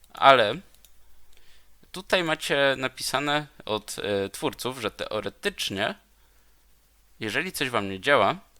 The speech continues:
powinniście usunąć te pliki, czyli mapa w dacie,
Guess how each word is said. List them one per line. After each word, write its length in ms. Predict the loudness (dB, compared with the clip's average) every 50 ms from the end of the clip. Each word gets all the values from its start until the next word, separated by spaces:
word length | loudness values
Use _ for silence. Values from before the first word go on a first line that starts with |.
| _ _ _ -20 _ _ _ _ _ _
powinniście 520 | -4 -4 -4 -2 -4 -6 -6 -4 -4 -6 -6
usunąć 640 | -6 -12 -12 -10 -8 -6 -2 -2 -2 -2 -4 -8
te 140 | -6 -6 -6
pliki, 440 | -6 -6 -12 -12 -10 -12 -14 -14 -14 -16 -20 _ -10
czyli 360 | -10 -8 -6 -6 -6 -6 -8 -10 -10
mapa 600 | 0 2 2 2 2 2 2 4 4 4 2 0 -6 _ -20
w 140 | -18 -18
dacie, 540 | 0 2 4 4 4 0 -4 -2 -2 -2 -4